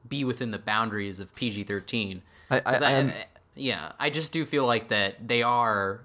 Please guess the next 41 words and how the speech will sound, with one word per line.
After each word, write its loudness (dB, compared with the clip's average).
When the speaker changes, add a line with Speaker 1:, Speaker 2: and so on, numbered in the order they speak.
Speaker 1:
constricted 0
in -2
some 2
ways, -4
and 2
it 0
would -4
be -4
beneficial 0
for -4
them 0
to -6
just -6
go 0
all 0
out, -2
but -6
they're 0
not 0
gonna -8
do -8
that. -6
Speaker 2:
I, 4
I, -
I 4
imagine 2
somebody 2
in 4
the 2
production 0
team 2
is -2
like, 0
"Dude, -2
you 4
guys -2
saw, 4
uh, 2
Schindler's 2
List, 2
right? 4